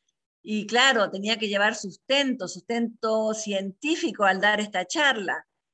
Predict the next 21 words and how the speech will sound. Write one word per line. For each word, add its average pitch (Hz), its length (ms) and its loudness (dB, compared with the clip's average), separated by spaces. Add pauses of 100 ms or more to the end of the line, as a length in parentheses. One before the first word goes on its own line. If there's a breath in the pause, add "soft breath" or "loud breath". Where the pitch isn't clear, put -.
(220)
y 208 140 -6
fue 240 480 -2
algo 214 800 0
que 185 100 -8
yo 190 120 -6
esperaba 190 560 -2
hace 185 220 -8
mucho 208 480 -4
tiempo 190 460 -8
y 196 60 -8
no 180 200 -6
puedo 190 300 -4
creer 185 340 -6
que 185 140 -8
Dios 185 180 -4
me 190 140 -8
dio 190 120 -8
un 185 80 -8
regalo 180 320 -4
tan 170 220 -8
grande, 220 540 -2